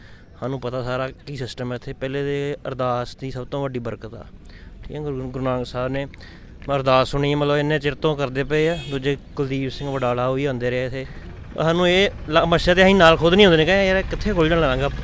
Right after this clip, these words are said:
ਪਾ-, ਦੂਸਰੇ ਦੇਸ਼ ਇਹ, ਇਹ possible ਨਹੀਂ ਹੈਗਾ," ਹੈ ਨਾ। ਪਰ ਮਤਲਬ ਉਹਨਾਂ ਦੀ ਅਰਦਾਸ, ਦੂਜਾ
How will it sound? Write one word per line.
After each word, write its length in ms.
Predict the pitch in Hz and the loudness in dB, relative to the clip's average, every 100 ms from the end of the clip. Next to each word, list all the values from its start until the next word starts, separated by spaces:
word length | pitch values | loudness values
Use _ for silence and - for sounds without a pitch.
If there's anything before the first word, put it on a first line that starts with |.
| - 139 | -4 -2
ਪਾ-, 120 | 139 | -2
ਦੂਸਰੇ 300 | 139 127 151 | -4 -2 0
ਦੇਸ਼ 220 | 135 123 | 0 0
ਇਹ, 240 | 127 170 160 - - - - - | 0 0 -2 -6 -12 -14 -12 -8
ਇਹ 60 | 156 | -2
possible 500 | 156 147 160 185 208 | 0 0 2 4 6
ਨਹੀਂ 100 | 202 | 6
ਹੈਗਾ," 280 | 160 123 113 139 | 6 2 -2 -2
ਹੈ 40 | |
ਨਾ। 160 | 220 196 - - - - - - | -2 -4 -14 -16 -16 -16 -16 -4
ਪਰ 120 | 160 | -2
ਮਤਲਬ 440 | 175 180 185 190 - - - - - - - - - | 2 4 6 4 2 -8 -18 -18 -18 -18 -18 -18 -6
ਉਹਨਾਂ 200 | 165 190 | -2 2
ਦੀ 120 | 196 | 2
ਅਰਦਾਸ, 440 | 170 139 135 147 175 | 2 2 4 4 0
ਦੂਜਾ 460 | 151 143 143 151 | -4 2 4 4